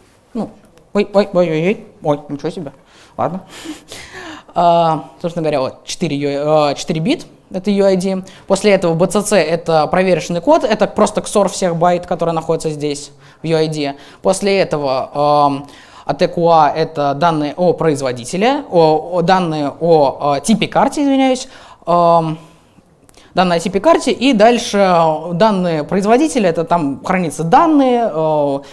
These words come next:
можно вычислить примерно время изготовления карты и так далее. Дальше хранятся ш-, эм, Э, сто двадцать восемь байт, э, информации, и дальше, э, общая для всех ка-, э, для всех секторов, э, структура ключ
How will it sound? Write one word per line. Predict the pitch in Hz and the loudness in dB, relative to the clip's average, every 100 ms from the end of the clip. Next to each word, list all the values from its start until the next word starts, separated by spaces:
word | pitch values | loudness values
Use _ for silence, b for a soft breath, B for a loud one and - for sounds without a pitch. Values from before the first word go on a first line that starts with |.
| B | B
можно | 220 170 | 0 2
вычислить | 185 - 139 | -2 -6 -8
примерно | 160 165 143 139 | -6 -4 -4 -4
время | 170 151 135 151 | -4 -4 -4 -6
изготовления | 147 220 277 320 247 | -2 2 4 4 4
карты | 214 165 | 2 -2
и | |
так | 185 160 | -4 -4
далее. | 120 90 - B B B B B | -6 -8 -18 B B B B B
Дальше | 220 220 | 0 0
хранятся | - 202 196 151 - 147 135 123 - | 0 0 0 -2 -2 -4 -2 -4 -6
ш-, | - - 160 | -14 -8 -2
эм, | 151 147 143 135 127 117 71 - b b - _ B B B B B B B B B | 2 4 4 2 -2 -8 -12 -20 b b -20 _ B B B B B B B B B
Э, | - 151 143 143 139 | 0 4 4 4 2
сто | 196 | 2
двадцать | 190 190 | 2 2
восемь | 180 180 | 0 0
байт, | 165 151 - - | 2 2 0 -6
э, | 139 143 139 135 147 | -2 0 2 0 -2
информации, | - 254 453 453 330 311 294 B B B | 2 4 4 2 0 0 -2 B B B
и | 214 269 | -2 2
дальше, | 208 226 - 190 156 147 - | 4 2 2 0 0 -2 -8
э, | 147 | -4
общая | 151 151 143 117 - - 151 160 143 185 180 156 | -2 0 -2 -6 -14 -6 -4 -4 -2 -2 -2 -2
для | 151 | -2
всех | - 156 | -4 -2
ка-, | 247 302 240 170 | 4 4 4 2
э, | 156 | 0
для | 165 | -2
всех | - 139 - - - | -2 -4 -6 -14 -16
секторов, | - 220 277 - - B B B | -4 2 2 2 -8 B B B
э, | - 143 | -8 -6
структура | - 180 277 294 240 - | -4 0 2 4 2 0
ключ | - 214 - | 0 0 0